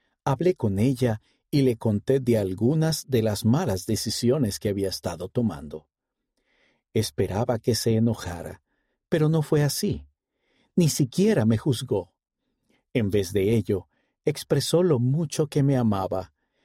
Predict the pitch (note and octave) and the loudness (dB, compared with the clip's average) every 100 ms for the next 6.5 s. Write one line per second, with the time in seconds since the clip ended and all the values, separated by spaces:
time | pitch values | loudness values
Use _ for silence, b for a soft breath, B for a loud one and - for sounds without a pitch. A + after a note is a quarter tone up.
0 | _ - B2+ B2+ G#2 G#2+ A2+ A2 G#2+ F#2+ | _ -2 0 2 2 2 2 2 0 -2
1 | - F2 F2 G#2+ B2 A2 - _ _ _ | -4 -6 -4 -2 -2 -4 -10 _ _ _
2 | C3 G#2+ G#2+ C3 D#3 - C#3 C3 - A2+ | -2 0 2 0 0 0 -2 -2 -2 -2
3 | - A2+ A2+ A2+ A2 A2 F#3+ F3+ D#3 C#3 | -2 -4 -2 -4 -2 0 0 0 0 0
4 | C3+ - B2+ C3+ C3+ E3 C3 D#2 - _ | 0 0 0 0 0 -2 -4 -4 -10 _
5 | _ _ C#3 C#3 A2 G2 G#2 G#2+ - A2+ | _ _ -2 0 0 0 -2 -2 -2 -2
6 | G2 F2+ - - | -2 -4 -8 -12